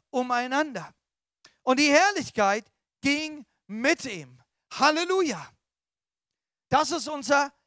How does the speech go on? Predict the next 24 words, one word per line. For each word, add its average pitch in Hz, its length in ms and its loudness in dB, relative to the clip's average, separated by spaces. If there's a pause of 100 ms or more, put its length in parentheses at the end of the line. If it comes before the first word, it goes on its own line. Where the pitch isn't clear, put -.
(120)
Herr 254 120 -2
Jesus. - 960 -8 (1120)
So 320 180 -4
kennen 370 320 0
wir 302 100 0
die 269 100 -6
Geschichte 254 640 -4 (200)
aus 262 260 -2
den 269 220 -4
Evangelien. 254 960 -2 (240)
Wir 269 120 -2
kennen 311 460 -2
ihn 277 300 -6
als - 400 -4 (100)
ein 269 220 -4
Wanderprediger, 202 920 -6 (400)
als 254 180 -2
einer, 311 300 0
der 277 140 0
von 277 240 -2
Ort 311 480 4 (160)
zu - 280 -6
Ort 262 300 2
zieht. - 540 -10